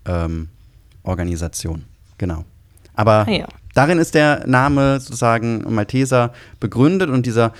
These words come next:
Speaker 1: ähm, di-, dieser Orden hieß damals Johanniter, aber das hat sich dann irgendwann, äh, aufgespalten wegen der Reformation.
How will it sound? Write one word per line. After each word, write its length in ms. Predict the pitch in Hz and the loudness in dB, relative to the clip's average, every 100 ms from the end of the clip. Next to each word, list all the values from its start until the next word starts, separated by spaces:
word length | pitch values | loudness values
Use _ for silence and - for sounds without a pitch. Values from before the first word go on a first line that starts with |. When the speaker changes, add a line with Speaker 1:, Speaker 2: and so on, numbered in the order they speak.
| - - - - | -16 -20 -16 -2
Speaker 1:
ähm, 500 | 107 104 104 101 104 | 0 2 0 -2 -4
di-, 260 | - - - 107 | -10 -12 -10 -8
dieser 300 | 104 101 110 | -4 -2 2
Orden 260 | 131 139 | 4 4
hieß 320 | 117 139 - | 0 -2 -2
damals 500 | - 104 135 135 127 | -2 -2 0 -2 -2
Johanniter, 520 | 120 113 104 95 92 85 | -4 -2 -2 -2 -6 -6
aber 80 | |
das 160 | 92 - | -6 -6
hat 100 | 110 | -6
sich 140 | 113 | -8
dann 260 | - 104 107 | -4 -4 -2
irgendwann, 640 | - 98 101 95 92 90 85 - - | -2 -2 -4 -6 -6 -6 -10 -12 -10
äh, 120 | - | -6
aufgespalten 760 | 87 - - - - 85 - 85 | -4 -4 -8 -10 -10 -12 -10 -8
wegen 200 | 87 87 | -8 -8
der 140 | 85 | -8
Reformation. 540 | 87 - 85 - - | -10 -8 -10 -10 -14